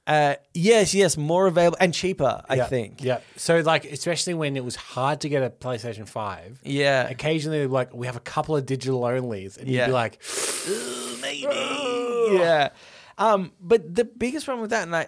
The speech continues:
Speaker 1: and I hate it, is that they never drop the price. Well, there's a few things. One, they never drop the prices
Speaker 2: Mm.
Speaker 1: of, or very rarely. They might g-, do, like, a, a, yeah, a, a summer sale or whatever, but it's never that much off.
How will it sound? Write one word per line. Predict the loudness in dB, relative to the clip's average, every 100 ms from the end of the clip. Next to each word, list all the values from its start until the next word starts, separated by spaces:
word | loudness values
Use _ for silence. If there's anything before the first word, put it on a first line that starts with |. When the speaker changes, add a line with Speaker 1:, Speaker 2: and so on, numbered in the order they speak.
| -4
Speaker 1:
and | -6
I | -4 -6 -10
hate | -10 -6 -4 -2
it, | -4 -4
is | -4 0
that | 2 2 2 _ _ _ _ _ _ _ _ -20
they | -4 0 2 0 -4 -10 _ _ _ -8
never | -4 0 2 2 0
drop | 2 0
the | -2
price. | 0 2
Well, | 4 4
there's | 2
a | -2
few | -4 -2
things. | -4 -6
One, | -6 0 0 2
they | 0
never | 2 2 4 2
drop | 0 -2
the | -4
prices | -6 -6 -6 -10 -14 -16 -14
Speaker 2:
Mm. | -10 -10 -2
Speaker 1:
of, | 2 2 0 0
or | 0
very | 2 2 4 4
rarely. | 4 4
They | 4 2
might | 2 0 -2
g-, | -4
do, | -2 2
like, | 2 2
a, | 2 2 2 0
a, | 0 0 0
yeah, | 0 0 0 -2
a, | -8 -6 -6
a |
summer | 0 2 2
sale | 2 2 2
or |
whatever, | 4 2 2 -2 -4 -14 -20 -2
but | 2
it's | 2 0
never | 0 2 2 2 0 -2 _ _ _
that | -2 2 2 0
much | -2 -2 0
off. | -2 -2 -10